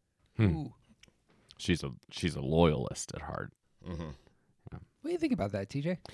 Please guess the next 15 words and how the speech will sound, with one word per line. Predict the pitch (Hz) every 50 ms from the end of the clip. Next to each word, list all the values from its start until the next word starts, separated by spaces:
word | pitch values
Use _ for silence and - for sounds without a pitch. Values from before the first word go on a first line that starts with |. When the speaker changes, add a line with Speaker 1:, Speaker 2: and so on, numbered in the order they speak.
| - - - -
Speaker 1:
Yeah, | 101 101 101
that, | 104 123 123 87 - 98
that | 113 120 123 120
makes | 147 170 170 151 -
a | 117
lot | 95 87 82 82
of | 80 78
sense | - 76 71 78 -
to | - 80
me. | 80 82 78
I, | 85 98 101 95 - -
I | - 104 110
think | 110 - 143 139 135 - - - -
that, | 104 101 95 90 73 71 -
or, | 78 92 71